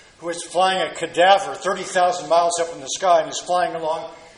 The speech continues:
and back from the back, from the lips of the corpse, he heard, "Uh."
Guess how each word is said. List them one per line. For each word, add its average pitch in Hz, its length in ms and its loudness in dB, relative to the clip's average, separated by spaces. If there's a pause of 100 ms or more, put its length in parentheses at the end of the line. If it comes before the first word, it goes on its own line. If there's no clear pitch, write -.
(140)
and 147 180 -18
back 180 260 0
from 175 140 -10
the 165 60 -12
back, 180 340 -4
from 165 200 -14
the 135 80 -14
lips 185 240 -10
of 165 60 -14
the 160 80 -14
corpse, 175 380 -8
he 165 60 -14
heard, 151 360 -10
"Uh." 190 720 -2